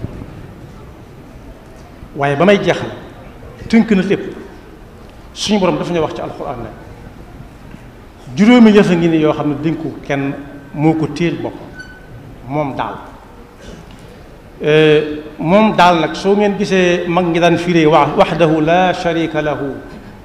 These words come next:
wahdahu moom daal, mooy koo xam ne kenn mësu koo fekk fa mu nekk, te kenn dutu ko fa fekk. Nee na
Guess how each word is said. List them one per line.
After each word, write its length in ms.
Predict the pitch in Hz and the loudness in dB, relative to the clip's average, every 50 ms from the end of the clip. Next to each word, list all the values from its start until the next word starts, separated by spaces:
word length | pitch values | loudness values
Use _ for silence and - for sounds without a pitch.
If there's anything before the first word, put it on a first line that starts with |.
| - - | -14 -8
wahdahu 460 | 147 151 - 143 127 147 135 131 139 | -8 -6 -6 -6 -8 -6 -4 -2 -2
moom 300 | 139 139 143 143 143 139 | -2 -2 -2 -2 -2 -2
daal, 240 | 139 131 123 120 104 - - - - - - - - - - - - - - - - - - - - - | -2 -2 -2 -2 -4 -8 -12 -16 -18 -18 -20 -20 -20 -20 -20 -20 -20 -20 -20 -20 -20 -20 -20 -20 -18 -12
mooy 260 | 143 135 143 151 160 | -8 -4 -2 0 0
koo 160 | 143 156 156 143 | 0 0 -2 -2
xam 280 | - - 139 131 117 | -2 -6 -8 -8 -8
ne 60 | 110 98 98 - - - - - - - - - - - - - - - - - - - - - | -10 -10 -12 -16 -18 -20 -20 -20 -20 -20 -20 -20 -20 -20 -20 -20 -20 -20 -20 -20 -20 -20 -20 -10
kenn 260 | - 165 160 160 160 156 156 | -6 -4 -2 -2 0 0 0
mësu 220 | 160 160 160 - | 0 0 -2 -4
koo 120 | - 147 143 | -2 -2 -2
fekk 240 | 143 143 127 - - | -2 -4 -8 -10 -10
fa 100 | - 139 | -10 -8
mu 100 | 135 131 | -8 -6
nekk, 260 | 131 147 135 - - - | -6 -6 -8 -8 -10 -12
te 80 | 147 135 - | -12 -10 -6
kenn 200 | - 190 190 185 | -4 -4 -4 -4
dutu 180 | 135 127 - 127 | -4 -6 -10 -12
ko 60 | - | -14
fa 80 | - - - - | -16 -20 -20 -20
fekk. 80 | - - - - - - 139 131 107 - - - - - - - - - - - - - - - - | -20 -20 -20 -20 -20 -20 -20 -20 -18 -18 -18 -20 -20 -20 -20 -20 -20 -20 -20 -20 -20 -20 -20 -10 -2
Nee 140 | 156 180 190 | 2 4 4
na 80 | 185 | 4